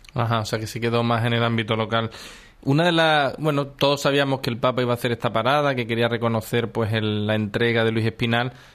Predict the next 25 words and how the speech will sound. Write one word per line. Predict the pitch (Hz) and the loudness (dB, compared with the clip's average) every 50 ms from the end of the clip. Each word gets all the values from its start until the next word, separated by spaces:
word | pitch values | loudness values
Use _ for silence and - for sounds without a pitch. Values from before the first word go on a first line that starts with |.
| _ - - | _ -6 -2
pero | - 123 120 117 | 0 0 0 0
quizás | 117 113 - 143 135 135 135 127 127 - - 117 | -2 -4 0 2 2 2 2 0 -2 -8 -10 -6
lo | 120 123 123 110 | -2 -2 -2 0
que | 117 123 | 2 2
ha | 123 | 2
hecho | 127 120 - - 131 | 2 0 0 -4 -2
que | 120 120 | -2 -2
se | - - | 0 0
hable | 123 120 120 | 0 0 2
más | 117 120 120 113 | 2 0 0 2
de | 120 120 | 2 0
él | 120 120 | 0 0
o | 113 | 0
sea | - 123 | -2 0
más | 117 117 - | -2 -2 -2
conocido | - 123 117 113 110 - 123 120 120 120 | -2 -2 -2 -2 -2 -2 -2 0 0 0
es | 113 | 0
el, | 113 117 117 113 113 113 110 110 107 - | 0 0 0 0 -2 -2 -2 -4 -6 -6
este | - 120 - - 127 | -6 -6 -2 -2 0
regalo | 117 120 117 120 123 123 120 120 117 110 107 | 0 0 0 0 0 0 0 0 0 -2 -2
que | 113 113 110 110 110 107 104 101 - - - | -2 -2 -2 -2 -2 -4 -6 -6 -8 -10 -10
el | - - 110 | -10 -10 -10
presidente | - 113 110 104 - 113 110 117 117 117 107 117 | -6 -6 -6 -4 -2 0 0 0 0 0 0 0
de | 113 113 | 0 2
Bolivia, | 113 113 113 120 120 117 117 117 113 113 113 110 | 2 0 0 0 0 0 0 0 2 0 -2 -4